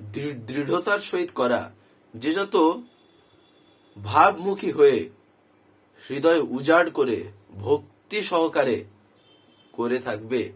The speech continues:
সে ঠিক সেই রকমটাই ফল পাবে। এই যে যজন যাজন ইষ্টবৃত্তি,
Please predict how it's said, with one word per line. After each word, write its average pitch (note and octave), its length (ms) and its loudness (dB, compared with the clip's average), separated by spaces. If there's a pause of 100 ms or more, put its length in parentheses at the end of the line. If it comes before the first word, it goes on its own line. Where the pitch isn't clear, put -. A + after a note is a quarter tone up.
(680)
সে B2 160 -10
ঠিক - 200 -12
সেই A2 200 -2
রকমটাই A#2+ 640 -4
ফল G2 200 -6
পাবে। E2 280 -10 (840)
এই D#3 80 -10
যে F3+ 160 -2
যজন C3 520 0 (300)
যাজন A2+ 460 -4 (840)
ইষ্টবৃত্তি, A#2+ 640 -6